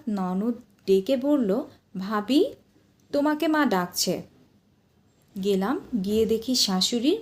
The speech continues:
মুখ গোমড়া করে, "সকাল কয়টা বাজে? ঘুম থেকে ওঠোনি? তোমাকে কি স্বামীর সাথে শুয়ে থাকার জন্য বিয়ে দিয়ে এনেছি?"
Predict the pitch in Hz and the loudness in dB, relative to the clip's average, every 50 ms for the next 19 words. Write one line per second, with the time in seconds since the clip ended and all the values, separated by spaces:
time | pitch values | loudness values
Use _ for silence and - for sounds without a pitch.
0 | - - 196 196 208 226 220 196 202 _ - 180 175 175 170 185 185 185 - - | -4 -4 -2 -2 0 -2 -2 -4 -8 _ -10 -8 -6 -6 -6 -6 -8 -6 -4 -2
1 | 196 220 294 392 - - - - - - - - 247 240 - - - - - 214 | 0 0 0 -2 -4 -10 -20 -20 -20 -14 -6 -6 -6 -6 -6 -10 -8 -4 -2 -2
2 | 185 190 220 226 226 226 220 214 220 214 220 277 262 269 262 247 - 208 180 - | 0 0 0 0 0 2 2 0 2 2 2 2 4 4 2 2 2 0 0 -2
3 | - - _ _ _ _ - - 202 196 208 202 208 240 233 233 254 233 226 226 | -4 -14 _ _ _ _ -12 -6 -4 -4 -2 -2 -2 -2 0 0 0 2 2 0
4 | 226 240 247 247 262 302 392 480 - _ _ _ _ _ _ _ _ _ _ _ | 2 4 6 6 6 6 4 -2 -6 _ _ _ _ _ _ _ _ _ _ _
5 | _ _ _ _ _ _ _ _ - - 220 220 226 233 233 - 269 254 262 262 | _ _ _ _ _ _ _ _ -4 -2 0 0 0 0 -2 -2 -2 -2 0 0
6 | 262 254 220 202 - - 190 180 185 190 208 202 - 226 220 262 269 254 - - | 0 2 2 2 2 2 2 2 2 2 2 2 2 2 2 2 0 0 2 4
7 | 202 196 190 196 196 247 247 247 277 277 269 247 269 285 294 285 285 311 311 254 | 6 6 6 6 6 4 2 4 2 0 0 2 2 2 4 4 4 2 2 0
8 | 196 190 226 240 254 269 285 285 247 285 294 302 302 311 320 339 330 - - 370 | -2 0 2 2 2 4 2 2 4 6 6 6 6 6 2 0 2 4 6 6
9 | 320 214 - | 6 6 0